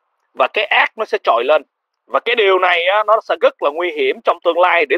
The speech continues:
tìm biện pháp để giải quyết ổn thỏa. Thì ai cũng đang muốn á, là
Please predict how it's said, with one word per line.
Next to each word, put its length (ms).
tìm 280
biện 280
pháp 240
để 160
giải 280
quyết 200
ổn 220
thỏa. 220
Thì 100
ai 300
cũng 200
đang 240
muốn 300
á, 200
là 140